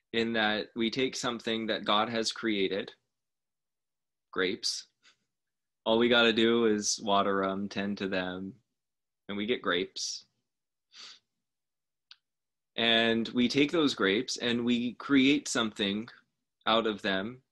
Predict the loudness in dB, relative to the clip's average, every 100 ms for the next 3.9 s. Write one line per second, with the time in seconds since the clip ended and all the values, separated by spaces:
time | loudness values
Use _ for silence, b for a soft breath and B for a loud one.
0 | _ _ _ _ _ _ _ _ -4 0
1 | 0 -2 -4 -2 0 0 0 -4 0 2
2 | 2 2 2 0 -2 -8 _ _ _ _
3 | _ -2 0 0 -4 -6 -4 -6 -8